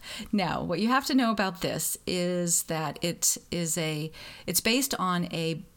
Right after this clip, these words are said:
book, series of books by Debbie, I, I say Debbie Macomber. I think it's actually pronounced a little bit differently, who I know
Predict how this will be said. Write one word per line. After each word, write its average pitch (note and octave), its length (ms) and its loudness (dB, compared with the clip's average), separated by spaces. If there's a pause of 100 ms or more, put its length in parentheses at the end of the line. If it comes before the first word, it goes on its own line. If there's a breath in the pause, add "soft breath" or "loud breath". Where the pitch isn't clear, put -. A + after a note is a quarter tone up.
(160)
book, A#3+ 340 2
series C#4 380 2
of B3 100 0
books D#3 260 0
by D#3 320 -2
Debbie, G3 520 0
I, C#4 200 -2 (100)
I C#4 100 0
say D#4+ 220 0
Debbie B3 260 4
Macomber. G3+ 800 0
I F3+ 140 -4
think G#3 300 -2
it's - 280 0 (320)
actually F3 280 -4
pronounced F3 300 -4
a F3+ 40 -4
little E3 160 -4
bit F3+ 120 -6
differently, F#3+ 520 -2 (340 loud breath)
who D#4 220 2
I E4 80 4
know F#3+ 420 4